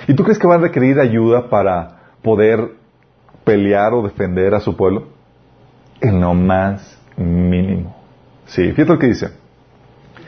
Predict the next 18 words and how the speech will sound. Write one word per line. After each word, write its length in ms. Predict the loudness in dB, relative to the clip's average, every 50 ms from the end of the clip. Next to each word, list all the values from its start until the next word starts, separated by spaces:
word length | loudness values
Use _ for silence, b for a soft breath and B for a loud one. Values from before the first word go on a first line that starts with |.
| B B B B B
"¿Quién 140 | 0 2 2
es 120 | 4 4
este 240 | 2 0 2 -2 -4
que 100 | -2 0
viene 220 | 0 0 0 0
de 200 | 0 2 2 2
Edom, 440 | 2 2 0 -2 -2 -4 -6 -12 -14 -6
desde 240 | -6 -4 -2 0 0
la 140 | 0 0 -2
ciudad 260 | 0 -2 0 0 0
de 100 | -2 -2
Bosra, 420 | -2 -2 -4 -4 -4 -6 -6 -6
con 160 | -6 -8 -6
sus 320 | -4 -6 -6 -6 -8 -10 -4
ropas 400 | -4 -4 -2 -2 -6 -6 -6 -6
teñidas 440 | -4 -2 -2 -2 -2 -2 -2 -2 -2
de 100 | -2 -2
rojo? 320 | -2 -2 -4 -6 -14 -16